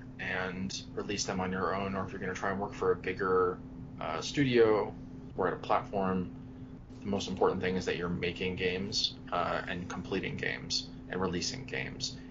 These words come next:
Even if it's for free, even if it's just on your website or on H I O or on, on something like that,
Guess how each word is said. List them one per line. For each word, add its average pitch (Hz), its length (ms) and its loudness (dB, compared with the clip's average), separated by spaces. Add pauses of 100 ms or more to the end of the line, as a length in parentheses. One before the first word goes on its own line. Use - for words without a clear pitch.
(120)
Even 139 180 8
if 139 100 4
it's 120 120 2
for 113 140 0
free, 98 360 0 (120)
even 107 120 0
if 104 120 -2
it's - 140 -8
just - 260 0
on 95 80 -2
your 92 120 2
website 92 580 2
or 90 160 0
on 82 140 -2
H 85 180 -2
I 87 180 6
O 85 360 2 (460)
or 85 260 2
on, 85 540 0 (300)
on 85 200 -4
something 92 280 -2
like 87 200 -2
that, 85 300 4